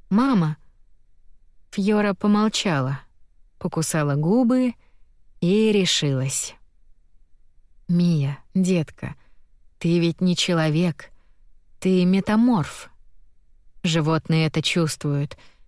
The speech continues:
Сейчас тебя испугался пес. Потом будут бояться даже самые приученные к человеку.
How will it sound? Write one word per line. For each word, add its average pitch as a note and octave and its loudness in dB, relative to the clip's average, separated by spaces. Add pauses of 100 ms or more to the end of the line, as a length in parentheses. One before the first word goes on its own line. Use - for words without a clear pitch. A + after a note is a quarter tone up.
(180)
Сейчас B3+ -2
тебя F#3+ 0
испугался F#3+ -2
пес. D3 -2 (600)
Потом F3 0
будут F3 0
бояться E3+ 0
даже F3+ 0
самые G3 2
приученные F#3 0
к - -16
человеку. G3+ 0